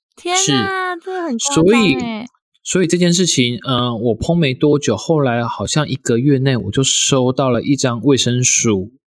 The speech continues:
Speaker 2: 的罚单。他
Speaker 1: 嗯。
Speaker 2: 请我到，因为台中的卫生署好像是在彰化，所以请我到彰化去那边，去那个单位做说明。然后后来那，
Speaker 1: 啊？
Speaker 2: 那，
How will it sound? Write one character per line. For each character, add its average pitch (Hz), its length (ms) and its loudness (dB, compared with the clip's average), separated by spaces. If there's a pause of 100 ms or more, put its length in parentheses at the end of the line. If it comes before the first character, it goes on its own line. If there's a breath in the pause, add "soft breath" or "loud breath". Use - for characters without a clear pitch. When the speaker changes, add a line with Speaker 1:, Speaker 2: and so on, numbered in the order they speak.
(140)
Speaker 2:
的 101 160 -2
罚 95 280 -6
单。 101 360 -10 (260)
他 - 140 -2
Speaker 1:
嗯。 214 480 -6
Speaker 2:
请 147 260 0
我 117 200 2
到， 135 340 -2
因 170 60 0
为 185 60 4
台 131 160 -6
中 139 140 -2
的 117 340 0 (400 loud breath)
卫 165 120 0
生 156 180 -2
署 131 180 -6
好 110 160 -6
像 110 140 -4
是 139 180 -6
在 131 140 -2
彰 113 260 -8
化， 123 200 -4
所 - 120 0
以 131 60 0
请 127 160 -4
我 98 80 -8
到 110 120 -4
彰 110 180 -8
化 117 100 -6
去 113 140 -4
那 110 100 -4
边， 107 240 -4 (300)
去 - 160 0
那 143 80 2
个 127 180 0 (240)
单 127 160 -4
位 127 100 0
做 123 200 0
说 110 260 -2
明。 92 220 -8 (440 loud breath)
然 139 100 -6
后 - 60 -8
后 151 60 0
来 151 60 0
那， - 60 2
Speaker 1:
啊？ 226 280 2
Speaker 2:
那， - 140 -2